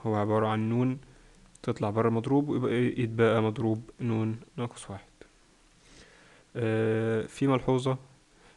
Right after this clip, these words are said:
الملحوظة بتقول إن لو كان، آه، لو كان،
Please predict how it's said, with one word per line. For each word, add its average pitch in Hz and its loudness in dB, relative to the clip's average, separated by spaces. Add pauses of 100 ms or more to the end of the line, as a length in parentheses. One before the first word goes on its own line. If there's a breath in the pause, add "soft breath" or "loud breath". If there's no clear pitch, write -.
(120)
الملحوظة 117 2
بتقول 113 0
إن 110 0
لو 110 0 (1120 loud breath)
كان، 113 2 (2500 soft breath)
آه، 107 2
لو 107 0
كان، 117 0